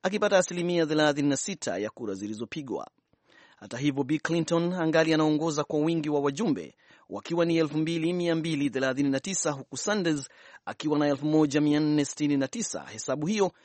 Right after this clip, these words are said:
ikijumuisha wajumbe maalum walioahidi kumuunga mkono Bi Clinton. Trump, ambaye ndiye mgombea pekee aliyebaki kwenye kinyaganyiro hicho kutoka chama cha Republican,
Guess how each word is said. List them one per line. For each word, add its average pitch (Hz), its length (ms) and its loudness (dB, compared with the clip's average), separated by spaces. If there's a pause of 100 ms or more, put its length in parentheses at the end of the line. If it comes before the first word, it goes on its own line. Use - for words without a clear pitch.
(180)
ikijumuisha 220 480 0
wajumbe 180 360 0
maalum 143 720 -2
walioahidi 143 500 2
kumuunga 135 380 0
mkono 120 320 -2
Bi 104 160 -8
Clinton. 139 520 -6 (1000)
Trump, 147 300 2
ambaye 147 260 4
ndiye 147 200 4
mgombea 143 380 2
pekee 156 340 0
aliyebaki 143 460 0
kwenye 135 200 0
kinyaganyiro 139 500 2
hicho 143 280 -4
kutoka 139 260 -4
chama 143 260 0
cha 135 140 -2
Republican, 110 680 -6